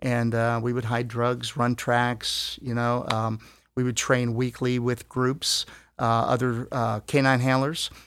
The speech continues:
Uh, so it was just an all-in commitment. When you're doing it, you are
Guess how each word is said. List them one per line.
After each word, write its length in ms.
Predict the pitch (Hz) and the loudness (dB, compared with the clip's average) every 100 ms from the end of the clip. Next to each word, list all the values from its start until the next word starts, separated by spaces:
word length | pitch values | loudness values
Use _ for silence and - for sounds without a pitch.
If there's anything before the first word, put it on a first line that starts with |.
| _ _ | _ _
Uh, 200 | 135 123 | 2 4
so 220 | 113 143 131 | 4 2 2
it 80 | |
was 200 | 127 113 | 2 -2
just 400 | 107 - 135 123 | -2 4 4 4
an 140 | 123 117 - | 0 -2 4
all-in 580 | 143 143 139 - 135 123 | 8 8 6 0 0 0
commitment. 440 | - 123 123 120 | 0 0 0 2
When 80 | 135 | 4
you're 120 | 180 | 4
doing 320 | 165 165 156 127 | 6 8 8 6
it, 160 | 127 | 2
you 180 | 131 127 | 0 2
are 160 | 123 | 2